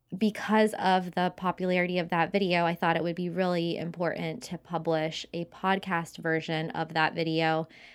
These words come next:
And actually, this podcast was recorded before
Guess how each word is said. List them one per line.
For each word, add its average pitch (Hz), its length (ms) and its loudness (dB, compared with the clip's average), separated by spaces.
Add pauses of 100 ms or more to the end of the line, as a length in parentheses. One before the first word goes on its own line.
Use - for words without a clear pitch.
(240)
And 175 400 -2
actually, 190 800 -2 (840)
this 214 440 0
podcast 185 880 0
was 180 260 -2
recorded 180 640 0
before 185 800 0